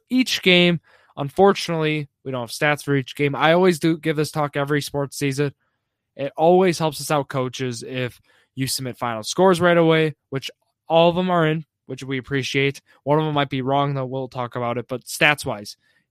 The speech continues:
if you can get stats, and that helps everyone out here. That helps out,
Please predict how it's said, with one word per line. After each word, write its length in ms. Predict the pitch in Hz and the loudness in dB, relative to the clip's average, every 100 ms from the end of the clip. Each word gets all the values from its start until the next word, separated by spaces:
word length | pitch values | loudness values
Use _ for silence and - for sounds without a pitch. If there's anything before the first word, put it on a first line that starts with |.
| - | -14
if 120 | 131 | -6
you 120 | 156 | -6
can 180 | 156 165 | -4 -2
get 200 | 156 147 | -2 -2
stats, 400 | - 151 139 139 | -4 -2 -2 -4
and 120 | 131 | -6
that 120 | 131 | -6
helps 320 | 123 123 - 147 | -6 -8 -4 -2
everyone 320 | 143 135 127 | 2 0 -2
out 200 | 101 101 | -8 -14
here. 260 | 104 95 127 | -18 -16 -10
That 140 | 120 | -6
helps 260 | 120 123 127 | -6 -6 -6
out, 240 | 120 - | -6 -6